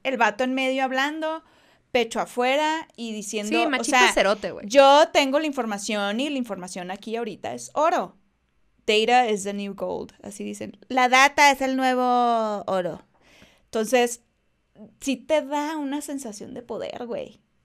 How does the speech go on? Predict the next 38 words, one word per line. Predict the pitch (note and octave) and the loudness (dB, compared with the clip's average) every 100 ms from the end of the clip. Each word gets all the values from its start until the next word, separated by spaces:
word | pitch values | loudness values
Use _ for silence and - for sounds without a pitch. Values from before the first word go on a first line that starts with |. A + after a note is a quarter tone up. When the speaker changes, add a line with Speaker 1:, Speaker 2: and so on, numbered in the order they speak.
| _ | _
Speaker 1:
Pero | D4+ C4 | 4 4
es | B3+ | 0
súper | - F#4 G4 | -2 -2 -2
momentáneo. | D4+ G3 C#3+ - C#4 A#3+ - | -2 -4 -6 -6 -4 -6 -10
Speaker 2:
Sí, | - D#4 | -6 -6
sí, | D#4+ | -6
sí, | - C#4 | -6 -4
es | G3 G3 - - - | -4 -8 -14 -20 -4
Speaker 1:
Porque | - B3+ | -4 0
cuando | C4 A#3+ | 0 0
lo | G3+ | -2
tiras | G3+ D4+ C#4+ | -2 0 0
dices, | B3+ A3 | 0 -2
"Bueno, | A3 A3 | -4 -6
ya, | G3 G3 G3 | -4 -6 -6
pero | F#3+ | -10
pues | - | -12
hazte | F#3 F#3 | -14 -10
responsable | G#3 G3+ F#3 G3 F#3+ G3+ | -10 -10 -14 -10 -8 -6
de | G3+ | -8
ese | G#3+ G#3+ | -12 -14
poder, | - - D4 | -12 -10 -12
cabrón". | - G#2 - - - _ _ _ | -10 -12 -12 -16 -20 _ _ _
Speaker 2:
Sí, | - | -8
Speaker 1:
O | F#3+ | -6
sea | F#3 | -6
Speaker 2:
porque | G#3+ G3 | -6 -6
con | G3 - G#3 | -8 -6 -4
eso | G3 G3+ | -4 -6
puedes | G#3 G3 | -4 -4
joder | F#3+ F3+ F3 | -4 -10 -10
un | |
chingo | F3 F3 E3+ | -14 -14 -14
de | |
vidas | D#3 C#3+ - | -12 -14 -14
de | |
por | - - | -16 -16
medio. | A2+ - | -16 -18